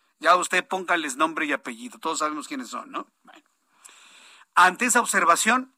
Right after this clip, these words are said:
el primero que levantó la mano es el primero en quedar descartado. Que se quede Banamex en manos de inversionistas que sean mexicanos y que no tengan banco.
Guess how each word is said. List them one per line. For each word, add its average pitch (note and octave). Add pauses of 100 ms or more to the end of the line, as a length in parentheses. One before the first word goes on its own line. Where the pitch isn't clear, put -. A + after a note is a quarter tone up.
(240)
el E3
primero G#3+
que F#3+
levantó E3+
la F#3
mano A#3
es F#3+
el -
primero F3+
en F3
quedar D3
descartado. - (1400)
Que F#3
se G3
quede C4+
Banamex F#3
en F3
manos F#3+
de D#3
inversionistas C#3
que C#3+
sean F3
mexicanos D#3+
y C#3
que C#3
no C#3+
tengan D3
banco. D3+